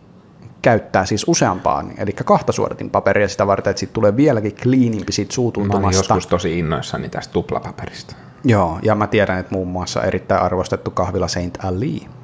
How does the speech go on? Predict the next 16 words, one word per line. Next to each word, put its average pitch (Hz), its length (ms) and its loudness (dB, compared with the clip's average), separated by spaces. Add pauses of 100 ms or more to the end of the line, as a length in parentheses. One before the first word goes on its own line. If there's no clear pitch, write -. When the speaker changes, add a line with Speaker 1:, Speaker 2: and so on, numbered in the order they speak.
(280)
Speaker 1:
tuolla 92 300 2
Speaker 2:
Aa. 226 220 2
Speaker 1:
Melbourneissa, - 580 -2
kun - 160 -4
he 120 60 2
Speaker 2:
Okei. 107 60 2
Speaker 1:
valmistaa 92 560 2
Aeropressia, 90 640 -2
niin 87 180 -6
he 87 80 -2
käyttää - 340 -2
kahta - 260 -4
paperia - 420 -4
Speaker 2:
Okei, 151 240 2
Speaker 1:
siinä 98 100 -4 (180)
Speaker 2:
kova. 107 240 0